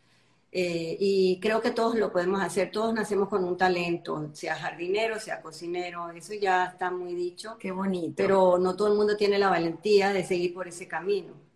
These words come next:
Speaker 1: Yo, a pesar de que estudié business, eh, porque me forzaron mis padres y no me dejaban ni tocar piano,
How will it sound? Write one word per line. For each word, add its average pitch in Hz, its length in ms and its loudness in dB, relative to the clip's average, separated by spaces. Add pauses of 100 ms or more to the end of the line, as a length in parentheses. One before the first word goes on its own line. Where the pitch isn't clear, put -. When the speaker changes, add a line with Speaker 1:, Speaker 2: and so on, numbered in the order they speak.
(640)
Speaker 1:
Yo, 196 200 6
a 202 80 4
pesar 208 320 0
de 214 120 0
que 214 80 0
estudié 190 340 4
business, 247 760 -4 (600)
eh, 180 420 2
porque 185 240 2
me 170 140 0
forzaron 180 480 -2
mis 214 100 -2
padres 151 440 4
y 151 40 -8
no 160 100 -8
me 180 100 -4
dejaban 202 300 4
ni 208 120 6
tocar 180 340 -2
piano, 196 520 0